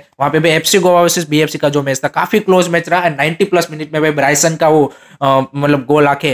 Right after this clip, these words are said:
I think एफ़सी गोवा ने वन नील के लिए, अ, क्या बोलते हैं कि विक्ट्री हासिल की। Otherwise बीएफ़सी were, uh, you can say कि toe to toe with the एफ़सी गोवा and they put up a very good fight। लास्ट मैच में भी ओडिशा के सामने उन्होंने सेम परफॉर्मेंस दी थी, but unfortunately यहाँ पे वो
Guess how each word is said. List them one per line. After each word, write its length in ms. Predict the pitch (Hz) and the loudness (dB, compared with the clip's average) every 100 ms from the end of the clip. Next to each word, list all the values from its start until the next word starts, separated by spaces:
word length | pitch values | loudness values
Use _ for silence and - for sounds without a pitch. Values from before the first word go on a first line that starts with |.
| 117 | -4
I 20 | - | -6
think 260 | 143 135 | -8 -10
एफ़सी 240 | 135 135 143 | -8 -6 -2
गोवा 160 | 143 | 0
ने 60 | 139 | 0
वन 140 | 135 | -2
नील 140 | 139 139 | -2 -2
के 120 | 143 | -2
लिए, 160 | 135 131 | 0 0
अ, 120 | 131 | 0
क्या 200 | 120 135 | -2 -2
बोलते 180 | 131 131 | -2 -2
हैं 80 | 123 | -4
कि 20 | |
विक्ट्री 240 | 120 135 | -6 -2
हासिल 240 | 127 120 131 | -2 -2 -4
की। 120 | 139 | -2
Otherwise 360 | 135 135 135 127 | 0 2 0 0
बीएफ़सी 360 | 135 143 - 147 | -2 0 0 0
were, 160 | 143 | 0
uh, 300 | 139 - 131 131 143 | -2 -4 -6 -6 -10
you 60 | 143 | -10
can 100 | 143 | -8
say 80 | 143 | -4
कि 240 | 143 139 - _ 156 | -2 -2 -6 _ -2
toe 100 | 156 | 0
to 120 | 165 | 2
toe 140 | 156 135 | 2 0
with 120 | 131 | 0
the 140 | 147 143 | 2 2
एफ़सी 200 | 131 - | 0 -2
गोवा 200 | 139 139 | 0 2
and 120 | 139 135 | 0 -2
they 120 | 143 143 | -2 -2
put 160 | 143 | -2
up 80 | 143 | 0
a 40 | 123 | -2
very 160 | 135 | 0
good 120 | 143 139 | -2 -2
fight। 200 | 135 _ _ - | -4 _ _ -4
लास्ट 240 | 151 175 | -2 0
मैच 180 | 175 170 | -2 -2
में 100 | 175 | 0
भी 80 | 175 | 0
ओडिशा 320 | 156 151 151 | 2 0 0
के 100 | 151 | -2
सामने 260 | 156 147 143 | -2 -4 -2
उन्होंने 260 | 143 143 139 | -2 0 0
सेम 240 | 139 139 | 0 -2
परफॉर्मेंस 380 | 139 135 139 - | -2 -6 -6 -6
दी 100 | 135 | -2
थी, 120 | 143 | -2
but 140 | 135 131 | -2 -4
unfortunately 680 | 131 143 139 143 135 143 139 - _ | -4 -6 -4 -6 -2 0 0 -6 _
यहाँ 120 | 139 | -4
पे 80 | 143 | 2
वो 320 | 139 143 135 | 2 2 0